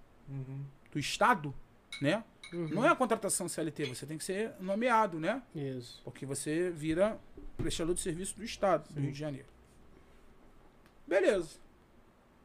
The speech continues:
Speaker 2: Aí eu falei, "Quer saber de uma coisa?" Eu falei, "Como é que é?" Eu falei, "Tem que cobrir clube?" Ele falou, "Não, é só jogo, tranquilo, faz uma participação no
Speaker 1: Uhum.
Speaker 2: programa." Eu falei, "Mano", eu falei, "Pô, essa porra é minha cachaça, cara.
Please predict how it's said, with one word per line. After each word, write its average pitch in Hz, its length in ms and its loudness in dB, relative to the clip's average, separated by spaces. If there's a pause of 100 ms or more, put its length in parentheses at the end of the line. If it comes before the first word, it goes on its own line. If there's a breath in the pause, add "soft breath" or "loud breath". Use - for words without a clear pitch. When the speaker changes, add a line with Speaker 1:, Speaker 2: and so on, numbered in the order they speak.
(720 soft breath)
Speaker 2:
Aí 359 80 -4
eu - 20 -8
falei, 381 200 2
"Quer 320 60 -2
saber 359 200 0
de 240 80 2
uma 170 80 2
coisa?" 214 380 0
Eu - 140 -20
falei, 233 200 -4
"Como 302 120 -4
é 359 60 -4
que - 80 -2
é?" 240 80 2
Eu 147 60 -2
falei, 156 140 -10
"Tem 202 80 -4
que 196 60 -8
cobrir 160 220 -2
clube?" 220 300 -2
Ele 180 80 2
falou, 175 180 -6
"Não, 226 220 -4
é 208 40 -4
só 214 220 0
jogo, 185 400 0
tranquilo, 180 320 -6
faz 190 160 0
uma 196 80 0
participação 180 520 -4 (520 loud breath)
no 165 60 -4
Speaker 1:
Uhum. 156 40 -4
Speaker 2:
programa." 202 680 2 (1600)
Eu 233 80 -16
falei, 165 260 -8
"Mano", 185 180 -8
eu 185 40 -8
falei, 220 180 -8
"Pô, - 120 -6
essa 190 140 -10
porra 226 160 -6
é - 20 -2
minha 233 120 -4
cachaça, 139 600 -8
cara. - 180 -20